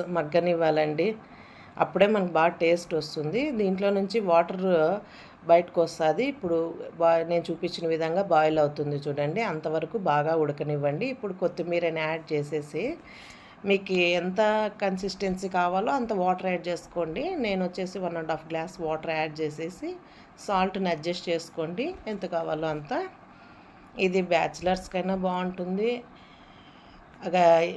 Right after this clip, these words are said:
ఎవరైనా ఈజీగా చేసుకునే ప్రాసెస్సేనండి. ఇప్పుడు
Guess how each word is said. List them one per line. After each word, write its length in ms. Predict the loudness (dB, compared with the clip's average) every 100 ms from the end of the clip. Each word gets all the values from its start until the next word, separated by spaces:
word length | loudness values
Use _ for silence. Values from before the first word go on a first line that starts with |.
| -2 2
ఎవరైనా 360 | 4 4 2 0 -4
ఈజీగా 340 | -4 -2 -2 0
చేసుకునే 440 | -2 -2 -4 -4 -2
ప్రాసెస్సేనండి. 800 | -4 -2 -6 -6 -6 -6 -4 -4 -4
ఇప్పుడు 200 | -2